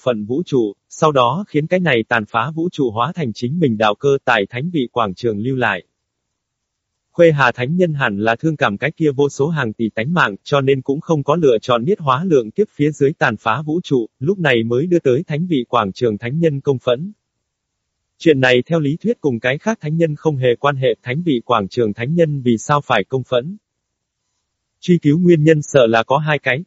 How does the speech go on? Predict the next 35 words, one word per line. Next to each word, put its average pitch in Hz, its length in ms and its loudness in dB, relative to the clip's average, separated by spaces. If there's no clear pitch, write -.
đệ 131 180 2
nhất 147 200 -2
Khuê 151 220 2
Hà 123 220 0
phá 123 300 -2
vỡ 147 140 0
loại 143 220 0
này 107 320 0
cam 156 180 -2
chịu 120 260 -2
quy 147 100 -2
tắc, 208 260 -2
về 123 160 2
sau 143 280 2
mọi 131 180 0
người 117 280 2
còn 113 200 0
muốn 120 240 -2
không 156 220 -2
nên 139 180 2
lượng 123 240 0
kiếp 214 240 -2
về 120 180 4
sau 151 240 0
triệt 123 220 2
để 110 220 4
bại 104 180 2
nhiết 160 220 -2
lúc 196 200 -2
trước 220 200 -2
khống 135 260 -2
chế 143 200 0
đại 127 280 0
vũ 127 160 -6
trụ. 104 280 -4